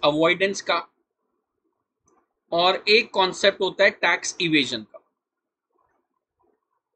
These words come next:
Tax evasion का, बराबर है। सर टैक्स प्लानिंग का मतलब is it legal? Yes, it is legal।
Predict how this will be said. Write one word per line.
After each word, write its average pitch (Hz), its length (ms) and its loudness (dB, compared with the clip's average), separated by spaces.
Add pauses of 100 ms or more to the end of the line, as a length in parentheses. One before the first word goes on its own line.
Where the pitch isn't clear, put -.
(1040)
Tax 143 340 -8
evasion 127 340 -8
का, - 240 -20 (3000)
बराबर 160 380 0
है। 220 100 -8 (560)
सर - 280 2
टैक्स 208 440 0
प्लानिंग 202 460 0
का 226 160 2
मतलब 202 380 -2 (140)
is 185 140 0
it 214 160 -2
legal? 175 420 -2 (320)
Yes, 160 360 -2
it 160 120 -6
is 170 160 -4
legal। 127 320 -6